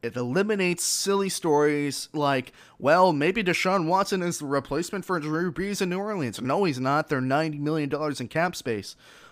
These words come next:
"Oh, well, maybe he's going to be a New York Jet, and he's going to be the rebuild that the New York Jets need, and maybe he really likes Robert Saleh." It's like, well, you don't know that.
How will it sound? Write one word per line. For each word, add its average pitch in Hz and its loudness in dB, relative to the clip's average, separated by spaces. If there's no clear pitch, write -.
"Oh, 160 4
well, 180 2
maybe 233 0
he's 202 -4
going 208 0
to - -6
be 180 0
a 165 0
New 160 0
York 196 2
Jet, 170 2
and 127 -2
he's 180 -4
going 180 -4
to - -12
be 170 -4
the 143 -2
rebuild 165 2
that 139 -4
the 147 -10
New 160 -2
York 170 0
Jets 165 -2
need, 156 -4
and 131 -4
maybe 196 -4
he 160 -8
really 175 2
likes 165 0
Robert 160 0
Saleh." 143 0
It's 123 -8
like, 135 -2
well, 135 -2
you 131 -4
don't 127 -2
know 123 -2
that. 104 -4